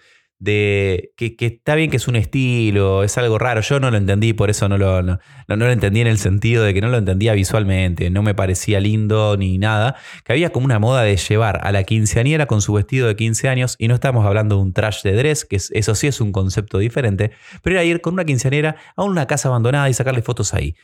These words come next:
Y eran fotos super dark de una nena que está cumpliendo quince años, en donde debería ser al revés eso,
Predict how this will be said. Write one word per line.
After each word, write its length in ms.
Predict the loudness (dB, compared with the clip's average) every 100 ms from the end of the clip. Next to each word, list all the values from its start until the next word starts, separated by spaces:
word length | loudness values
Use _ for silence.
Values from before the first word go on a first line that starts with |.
| _ -12 -4
Y 60 |
eran 240 | -2 -2 -4
fotos 260 | -4 -4
super 380 | -6 -4 -2 0
dark 380 | 0 -2 -4 -8
de 100 | -6
una 120 | -2
nena 200 | 0 0
que 80 | 0
está 140 | -2
cumpliendo 400 | -2 0 0 -2
quince 340 | 0 0 2 2
años, 240 | 2 2
en 80 | 0
donde 280 | 0 0 0
debería 440 | 0 0 2 0
ser 160 | 0 0
al 160 | 0
revés 400 | 0 0 0 0
eso, 380 | 0 0 -2 -4